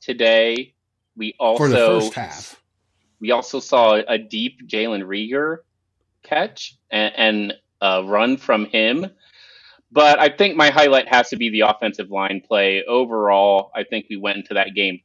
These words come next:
Speaker 1: terrified about the offensive line going against that stout New York Jets front. Uh, the Jets presented an issue just with the way that they had four defensive linemen that could create pressure on the quarterback without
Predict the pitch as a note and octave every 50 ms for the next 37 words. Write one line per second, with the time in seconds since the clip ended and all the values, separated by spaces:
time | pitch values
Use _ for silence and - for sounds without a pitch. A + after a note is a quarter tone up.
0 | - - - G2+ G2+ G2 G2 G2 - - G2+ F#2+ F#2 F#2 F#2 F#2 - - - G2+
1 | F#2 G2 F#2+ F#2 F2+ F2+ F2 F2 - - - - - - - - - _ - G#2+
2 | - G#2+ G#2 G2+ G2+ A#2 G#2+ F#2+ A2 G2 F#2+ G2+ G2+ G2 F#2+ F#2+ G2 G2 F2 G2+
3 | G2 G2 G2 F#2+ F2+ F2 G2 F#2+ G2 - - - G2 F#2 - - - - - G2
4 | F#2+ F#2 - - A2 G2+ F#2+ F#2+ F#2 F2 - - G2 F#2+ F#2 - - - - _
5 | G#2+ G2 F#2+ F#2+ F#2 F#2 - - - - _ _ _ _ _ _ _ _ _ -
6 | G#2 G2 F#2+ F#2+ F#2+ F#2+ F#2 F#2+ G2+ F2+ - A2+ A2 A2 - - - B2 G#2+ A2
7 | G#2+ G#2+ G#2 G2+ F#2 F#2+ G2 G2 G2 A2+ A2 G#2+ - - A#2+ A2+ A2 G#2+ G#2+ G#2+
8 | G#2+ G2+ G#2 F#2+ - - A2 G#2+ F#2+ G2+ G2 G2+ G2+ G#2 G2+ G2+ F#2+ - - G2
9 | - G2+ F#2+ F#2+ F#2+ - _ _ C#3 C#3 C#3 C3+ C3+ C3 B2 B2 A#2 - B2 A#2
10 | G#2+ A#2+ G#2 G2+ G2+ F#2+ G2+ G2+ G2+ G#2 G#2+ G2+ G2 G2 G2 - _ _ _ _
11 | _ _ G#2+ G2+ - - - A#2+ A2 - - A#2 A2+ G#2+ G#2+ - - - G#2+ G#2
12 | - - A2 G2 G2 F#2+ F2+ - - - A2+ G#2+ G#2 G2+ F#2 G2+ G2 F#2+ F#2+ G2
13 | G2 - - _ _ _ _ _ _ _ _ - G#2+ G#2+ G#2+ G2+ G2 G2 G2